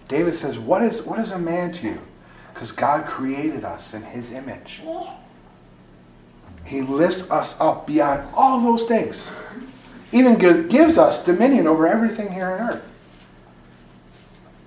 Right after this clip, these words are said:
Why? We're just below the angels, he says, while we're here on earth. I mean, that's, that's pretty lifted up. Caused a war last time I checked.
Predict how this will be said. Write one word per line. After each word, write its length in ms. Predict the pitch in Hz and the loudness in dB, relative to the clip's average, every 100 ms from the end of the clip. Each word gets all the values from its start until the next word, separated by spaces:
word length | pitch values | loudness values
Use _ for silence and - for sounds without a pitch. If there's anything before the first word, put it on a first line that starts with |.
| - - - | -20 -20 -8
Why? 420 | 165 262 240 - - - - - | -2 0 0 -4 -10 -20 -20 -20
We're 120 | 131 143 | -12 -2
just 280 | 220 214 | 0 0
below 320 | 190 185 196 190 | 0 4 4 6
the 100 | 160 | 4
angels, 640 | 214 262 165 107 - - - - - - | 4 0 -2 -8 -14 -20 -20 -20 -20 -18
he 80 | 110 | -16
says, 380 | - 95 - - - - - - - - - - | -12 -12 -12 -20 -20 -20 -20 -20 -20 -20 -20 -12
while 160 | - 120 | -4 -2
we're 100 | 120 | -2
here 140 | 131 | -2
on 100 | 127 | -2
earth. 220 | 131 113 123 | -2 -4 -6
I 40 | |
mean, 140 | 147 | -2
that's, 400 | 156 262 - - - - - - - - | 0 0 -2 -12 -18 -20 -20 -20 -20 -16
that's 160 | 233 | -14
pretty 220 | - 185 165 | -4 0 0
lifted 320 | 160 - 214 | 0 -4 -6
up. 220 | 247 - - - - - | -6 -8 -16 -20 -20 -14
Caused 320 | - 131 117 113 | 2 2 2 -2
a 40 | |
war 300 | 107 113 110 | -4 -4 -4
last 300 | 101 117 - | -4 -4 -4
time 120 | 120 | -6
I 80 | 113 | -8
checked. 360 | - 208 214 | -8 -10 -12